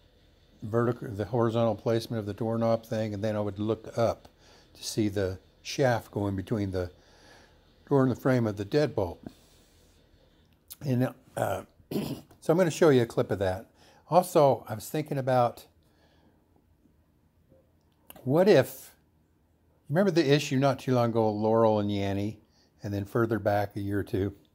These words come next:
some people were seeing a gold and white dress, and then other people seeing the same dress, it was blue and black. What if, uh, this polarization of Trump,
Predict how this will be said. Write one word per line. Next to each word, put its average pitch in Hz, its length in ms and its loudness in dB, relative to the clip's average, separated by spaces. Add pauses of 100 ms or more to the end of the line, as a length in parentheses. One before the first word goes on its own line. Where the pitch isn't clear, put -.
(1300)
some 104 220 -8
people 113 220 -4
were 101 100 -2
seeing 101 320 0
a 95 60 -2
gold 101 320 -2
and 101 100 -2
white 101 280 -2
dress, 101 440 -2 (540)
and 101 80 -8
then 101 100 0
other 104 120 0
people 113 280 -4
seeing 104 240 -2
the 95 80 -4
same 107 280 -6
dress, 104 300 -2
it 98 60 -6
was 92 180 -10
blue 104 340 -4
and 92 100 -4
black. 98 400 -4 (2000)
What 160 280 4
if, - 280 -2
uh, 117 260 8 (3000)
this 120 160 -4
polarization 120 760 0
of 90 100 -6
Trump, 117 380 -4